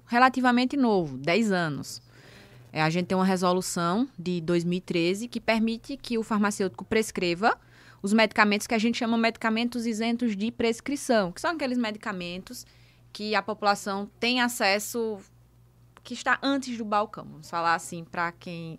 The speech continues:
pras pessoas entenderem. Então, aqueles medicamentos, eles podem ser prescritos por nós, mas você também pode comprar sem receita, porque tá ali acessível, ele não tem uma taxa. Mas, além disso, o farmacêutico pode prescrever, por exemplo, suplementos.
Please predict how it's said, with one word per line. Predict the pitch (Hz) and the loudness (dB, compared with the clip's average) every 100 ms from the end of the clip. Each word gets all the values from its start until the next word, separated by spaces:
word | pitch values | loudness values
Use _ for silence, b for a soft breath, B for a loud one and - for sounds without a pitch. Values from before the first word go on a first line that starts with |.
| - | -10
pras | 180 165 | -10 -10
pessoas | 175 180 170 | -8 -8 -8
entenderem. | 175 190 160 127 - B B | -6 -4 -4 -8 -12 B B
Então, | - | -2
aqueles | 208 254 262 | 0 2 0
medicamentos, | 247 233 208 196 208 | 0 -2 -4 -4 -4
eles | 208 196 | -8 -6
podem | 214 226 247 226 | 2 2 2 -4
ser | 208 | -6
prescritos | 202 196 202 - 190 180 - | -6 -6 -6 -10 -10 -10 -14
por | - 226 285 | -6 -4 -2
nós, | 208 160 156 247 - B B | -2 -2 -6 -12 -16 B B
mas | 269 220 | -2 0
você | 185 190 | -4 -8
também | 175 170 175 | -8 -8 -6
pode | 185 170 - | -4 -4 -4
comprar | 208 202 185 | -10 -2 -4
sem | 185 202 | -2 -4
receita, | 226 330 302 233 170 - - _ _ | -4 -2 0 0 -2 -12 -20 _ _
porque | - 180 | -12 -10
tá | 175 165 | -2 0
ali | 220 196 202 - | 0 -4 -10 -2
acessível, | 185 190 247 254 180 185 | -2 0 -4 -8 -6 -6
ele | 196 | -4
não | 226 | -6
tem | - 254 254 | -6 -6 -4
uma | 254 262 | -4 -6
taxa. | - 147 123 123 - B B B | -2 -4 -4 -12 -18 B B B
Mas, | 190 220 | -4 0
além | 262 427 277 | 2 2 -2
disso, | 185 208 262 - | -4 -6 -6 -8
o | |
farmacêutico | - 208 214 226 208 - | -8 -6 -4 -6 -8 -10
pode | - 202 202 | -4 -4 -2
prescrever, | 214 208 - 196 185 | -6 -8 -6 -8 -8
por | - 190 | -8 -6
exemplo, | 175 175 190 202 | -4 -6 -10 -12
suplementos. | - 208 254 294 220 156 - | -14 -4 -2 -2 -4 -6 -12